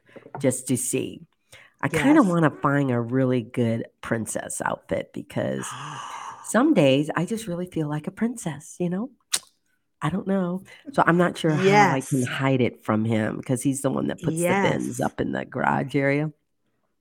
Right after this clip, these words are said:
Speaker 2: Uh,
Speaker 1: So I
Speaker 2: keep
Speaker 1: might
Speaker 2: it
Speaker 1: have
Speaker 2: in
Speaker 1: to
Speaker 2: your
Speaker 1: get
Speaker 2: closet.
Speaker 1: rid of a costume, but yes, I would like to
Speaker 2: No,
Speaker 1: get a
Speaker 2: just
Speaker 1: new one, you know.
Speaker 2: hide it in the back of your closet. That always helps. Don't you
Speaker 1: <laughs>
Speaker 2: guys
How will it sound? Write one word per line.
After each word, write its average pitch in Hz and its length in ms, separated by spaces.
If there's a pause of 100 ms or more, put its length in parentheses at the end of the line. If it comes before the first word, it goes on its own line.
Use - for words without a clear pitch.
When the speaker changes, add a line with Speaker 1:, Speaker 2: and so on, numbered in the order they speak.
Speaker 2:
Uh, 175 500
Speaker 1:
So 151 100
I 147 40
Speaker 2:
keep 147 60
Speaker 1:
might 151 160
Speaker 2:
it - 20
Speaker 1:
have 156 100
Speaker 2:
in 214 40
Speaker 1:
to - 20
Speaker 2:
your - 60
Speaker 1:
get 139 140
Speaker 2:
closet. 185 280
Speaker 1:
rid 123 240 (100)
of 113 120
a 101 40
costume, - 520
but - 200
yes, - 400 (240)
I 143 100
would 147 140
like 143 180
to 247 60
Speaker 2:
No, 285 60
Speaker 1:
get 113 120
a 113 40
Speaker 2:
just 110 160
Speaker 1:
new - 80
one, - 240
you 226 120
know. 110 140
Speaker 2:
hide 254 260
it 311 140
in 247 80
the 233 80
back 214 360
of 226 40
your 220 140
closet. 180 720
That 202 160
always 226 320
helps. 139 460
Don't 240 200
you 247 80
Speaker 1:
<laughs> - 0
Speaker 2:
guys 247 280